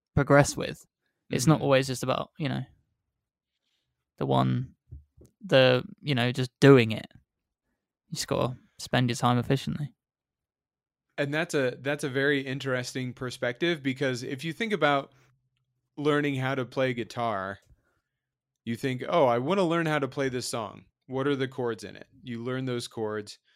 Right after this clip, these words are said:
Speaker 2: you learn how to strum, you learn how to play them in rhythm with that song. And that's, like, the basis
Speaker 1: Mm-hmm.
Speaker 2: of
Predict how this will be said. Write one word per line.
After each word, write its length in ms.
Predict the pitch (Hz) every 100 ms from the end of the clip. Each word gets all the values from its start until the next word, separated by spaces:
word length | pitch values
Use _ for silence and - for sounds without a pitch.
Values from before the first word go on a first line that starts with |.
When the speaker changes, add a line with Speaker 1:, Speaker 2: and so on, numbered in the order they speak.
| _ _
Speaker 2:
you 160 | 113 117
learn 200 | 123 123
how 140 | 123
to 100 | 120
strum, 420 | - 117 107 107
you 180 | 107 113
learn 220 | 113 120
how 200 | 117 120
to 260 | 120 117 113 -
play 240 | - 123
them 380 | 120 120 117 113 -
in 280 | 151 135
rhythm 560 | 120 147 165 117 120 123 - - - _ -
with 200 | 131 131
that 220 | 131 127
song. 280 | 175 180 127
And 100 | 120
that's, 280 | 151 - - 143
like, 240 | 139 135
the 140 | 127 123
basis 720 | 113 123 135 139 120 143 143
Speaker 1:
Mm-hmm. 60 | 160 _ _ _ -
Speaker 2:
of 520 | 131 123 120 117 113